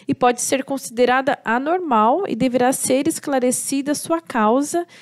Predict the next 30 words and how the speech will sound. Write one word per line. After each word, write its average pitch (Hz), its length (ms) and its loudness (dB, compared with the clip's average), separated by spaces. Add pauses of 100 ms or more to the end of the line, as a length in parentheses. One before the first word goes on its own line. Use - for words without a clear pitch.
(280)
de 240 120 0
acordo 277 380 0
com - 80 -2
alguns 330 240 -2
fatores, 196 720 0
né? 214 320 -4 (280)
Início 262 600 -2
antes 311 300 0
das 254 200 0
vinte 262 180 -6
e - 20 -18
quatro 247 320 -2
horas 285 400 2
ou 285 80 -2
depois 277 360 -2
de 302 80 -2
sete 277 300 -6
dias. 233 560 -4 (480)
É, 226 220 0
tem 277 180 -2
uma 277 160 -2
duração 262 880 0
maior 240 640 0 (380)
que - 100 -8
uma 247 200 0
semana 277 580 -2
em 277 80 -4
recém-nascidos 233 960 -6
de - 140 -20
termo 285 560 0